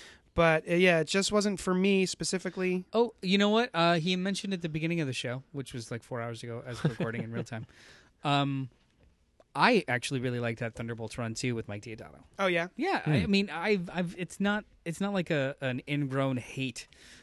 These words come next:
Speaker 2: for his style. It's just, over the years, it's, it's turned into something that I don't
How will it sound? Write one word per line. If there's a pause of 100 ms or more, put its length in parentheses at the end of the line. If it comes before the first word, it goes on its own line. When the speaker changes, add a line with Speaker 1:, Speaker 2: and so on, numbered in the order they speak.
Speaker 2:
for
his
style.
It's
just,
over
the
years,
it's,
it's
turned
into
something
that
I
don't